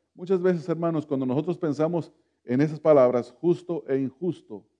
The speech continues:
nosotros tenemos que entender el contraste del cual Pedro está hablando. Pedro está diciendo que Cristo era el justo. Si hay algo que se enseña en las Escrituras, hermanos,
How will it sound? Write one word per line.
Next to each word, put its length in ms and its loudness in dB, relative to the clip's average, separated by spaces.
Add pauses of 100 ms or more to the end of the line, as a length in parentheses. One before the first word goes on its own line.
(600)
nosotros 260 -4
tenemos 320 0
que 100 -6
entender 360 0
el 100 2
contraste 500 0
del 140 2
cual 280 2
Pedro 260 4
está 180 -6
hablando. 460 -4 (480)
Pedro 180 4
está 160 2
diciendo 640 0 (320)
que 160 -2
Cristo 360 0
era 100 4
el 60 0
justo. 440 -2
Si 200 0
hay 160 4
algo 460 0 (560)
que 160 -2
se 120 -2
enseña 420 -2
en 60 -2
las 140 -4
Escrituras, 580 -2
hermanos, 460 -6